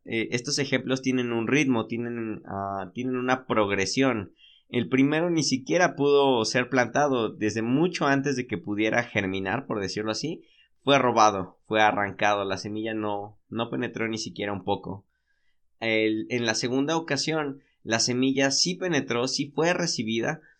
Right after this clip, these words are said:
De hecho, empezó a echar raíz, pero se topó con los problemas y, bueno, se terminó secando. Pero esta última, este último tipo de, de terreno o de corazón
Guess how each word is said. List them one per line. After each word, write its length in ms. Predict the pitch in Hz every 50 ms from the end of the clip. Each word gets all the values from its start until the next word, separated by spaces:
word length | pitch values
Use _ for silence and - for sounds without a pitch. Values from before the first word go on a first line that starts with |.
| _ _ _
De 200 | - 107 123 131
hecho, 200 | 135 135 165 156
empezó 480 | 156 139 135 127 123 - - 151 170
a 60 | 175 170
echar 320 | 175 - - 147 147 -
raíz, 520 | 139 127 120 123 143 165 185 - - - _ _ _ _ _ _ _ _
pero 600 | 120 113 113 110 110 110 107 104 101 85 - -
se 160 | - - 110 -
topó 300 | - 98 - - 107 -
con 120 | - 117
los 120 | 120 117
problemas 640 | - 117 110 107 113 120 120 117 107 107 107 107 - _ _ _
y, 580 | - 117 127 127 131 135 135 - - - - - _ _
bueno, 520 | - - - - 87 101 113 117 113 113 -
se 140 | - 104 92
terminó 380 | 87 101 101 104 104 104 104
secando. 540 | - 113 90 - 92 87 82 80 80 - - _ _ _
Pero 200 | - 123 123 131
esta 300 | 135 - - - 190 214
última, 840 | 208 202 202 196 202 190 196 196 185 175 156 135 123 - - - - _
este 260 | - 135 135 156 175
último 460 | 165 160 - - 160 156 147 135 131 -
tipo 300 | 123 131 - 131 131 127
de, 220 | 120 107 98 92
de 140 | 87 95 90
terreno 580 | 90 95 87 87 101 110 120 120 120 107 98
o 40 | 92
de 120 | 92 87 90
corazón 600 | - 90 87 87 - - 117 113 85 87 85